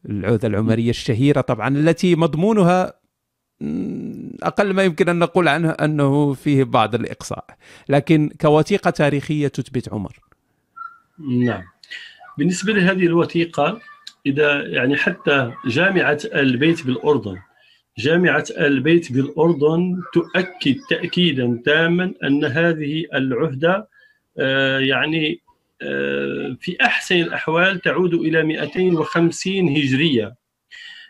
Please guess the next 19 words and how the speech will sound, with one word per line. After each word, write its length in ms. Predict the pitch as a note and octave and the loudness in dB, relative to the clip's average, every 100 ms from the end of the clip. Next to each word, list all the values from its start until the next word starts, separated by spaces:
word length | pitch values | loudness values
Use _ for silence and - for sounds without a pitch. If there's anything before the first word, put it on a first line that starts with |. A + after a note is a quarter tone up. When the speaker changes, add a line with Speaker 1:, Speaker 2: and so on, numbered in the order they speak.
| _ _ | _ _
Speaker 2:
آه، 80 | D3 | -4
بالنسبة 580 | B2+ F#3 G#3+ A3+ G#3 F#3+ F#3 | -2 0 2 2 0 -2 2
لي، 520 | C#3 C#3 D#3 E3 F3 | 4 4 2 0 -2
آه، 260 | - - D#3 | -2 -6 -4
يعني 400 | D#3+ C#3+ E3 F3 | 0 2 4 4
حتى 380 | - F#3 F#3+ F3 | 0 -4 -4 -2
شخص 360 | - F3 - | -4 -6 -4
مبتدئ 480 | G3+ D#3 D3+ C#3 - | -4 0 -2 -2 -2
يعني 220 | G#2+ B2+ | -2 -4
في، 280 | C3 C#3 C3 | -6 -4 -4
في 140 | - | -4
الباليوغرافي 840 | B2+ - D#3+ D3+ C3+ C#3+ D3 F3+ A#3+ _ _ _ _ | -8 -2 -2 0 0 0 -2 -6 -8 _ _ _ _
يعلم 400 | F3+ E3+ F3+ F#3+ - | -2 0 0 -2 -2
أن، 260 | E3+ D#3+ D#3 D3 C#3+ C#3+ - | 0 2 2 0 -2 -8 -10
أن 220 | D#3+ D3 D3 C#3+ C3+ B2+ B2+ B2 B2+ B2+ C3 | -8 -4 -2 -2 -2 -4 -4 -6 -6 -10 -10
الخط، 460 | B2 - D#3 - - | -12 -6 -6 -6 -8
يعني 320 | G2+ G#2+ A2 | -8 -8 -14
الخط، 520 | A2 - C3 _ _ B2+ | -18 -16 -18 _ _ -6
آه، 500 | A2+ A#2 B2 A#2+ | -6 -6 -10 -12